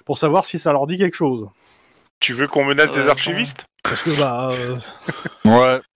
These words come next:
Speaker 1: Il y a eu une affaire, elle date maximum de, euh,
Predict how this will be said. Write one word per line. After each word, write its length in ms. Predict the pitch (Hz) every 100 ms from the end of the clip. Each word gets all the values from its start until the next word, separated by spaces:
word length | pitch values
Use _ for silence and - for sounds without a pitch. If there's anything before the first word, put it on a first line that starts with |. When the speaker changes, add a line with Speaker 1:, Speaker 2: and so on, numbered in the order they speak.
| _ _ _ -
Speaker 1:
Il 60 | 208
y 40 |
a 40 |
eu 100 | 196
une 100 | 180
affaire, 400 | 180 - 247 240 143
elle 80 |
date 220 | 147 208 -
maximum 720 | 151 156 - 165 214 233 185
de, 100 | 143 180
euh, 640 | 208 185 147 143 139 135